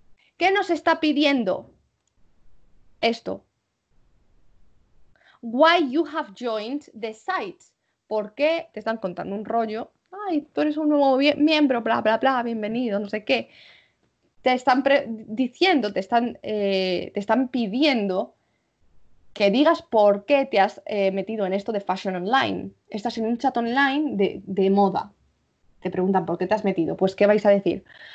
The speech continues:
"Because I love fashion, bla, bla, bla". Así hasta cuarenta palabras. ¿Vale? Siempre utilizamos meter algún condicional, eh, alguna estructura en pasiva, algo que nos dé nivel, ¿ok?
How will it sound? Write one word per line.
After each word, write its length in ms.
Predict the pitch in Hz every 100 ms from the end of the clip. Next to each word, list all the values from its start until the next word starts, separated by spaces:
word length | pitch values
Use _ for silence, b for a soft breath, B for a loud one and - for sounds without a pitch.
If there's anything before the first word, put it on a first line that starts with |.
| B
"Because 420 | 208 285 269 226
I 160 | 214 208
love 200 | 220 226
fashion, 760 | - - 285 - 302 277 277
bla, 220 | 208 202 202
bla, 240 | 202 196
bla". 340 | 202 311 208 - _ _ _ _ _ -
Así 200 | 190 -
hasta 200 | 196 202
cuarenta 380 | - 175 180 175
palabras. 520 | - 277 214 175 - _ _ _ _ _ _ - - - - - _ _ _ -
¿Vale? 400 | 190 202 302 -
Siempre 360 | - 285 294
utilizamos 640 | 320 320 311 302 339 330 330
meter 260 | 226 240
algún 300 | 247 220 240
condicional, 840 | 247 262 247 240 220 233 285 294 427 - _ _ _ b b b b b _
eh, 140 | - 220
alguna 300 | 214 214 233
estructura 500 | 240 220 208 226 202
en 120 | 202
pasiva, 540 | 175 196 - 277 294
algo 340 | 269 - 320 339
que 100 | 285
nos 180 | 226 202
dé 180 | 294 -
nivel, 480 | 220 202 185 165 - _ _ _
¿ok? 180 | 202